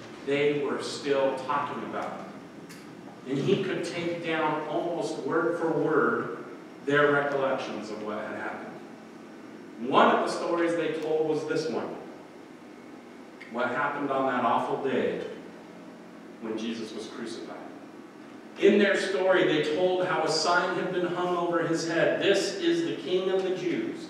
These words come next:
At the time, it was a cruel joke. It was a way of mocking him. But now, looking back, they could see that the sign was truer than the person who made it intended for it to be. Indeed,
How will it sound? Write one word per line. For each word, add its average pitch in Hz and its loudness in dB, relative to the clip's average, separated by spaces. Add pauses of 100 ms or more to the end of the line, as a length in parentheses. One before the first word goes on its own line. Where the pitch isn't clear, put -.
(300)
At 143 4
the 143 0
time, 180 4 (480)
it 147 -2
was 143 6
a 147 2
cruel 151 0
joke. - 2 (540)
It 143 -6
was 147 0
a 160 4
way 151 6
of 160 4
mocking 180 4
him. - -2 (540)
But 143 4
now, - 2 (240)
looking 170 0
back, 170 4
they 147 2
could - 0
see 175 0
that 160 2
the - 0
sign 170 2
was 147 2
truer 190 4 (220)
than 143 2
the 143 2
person 175 4
who 156 2
made 156 2
it 127 0
intended 165 -2
for 123 -2
it - -2
to - -4
be. - -4 (920)
Indeed, - 0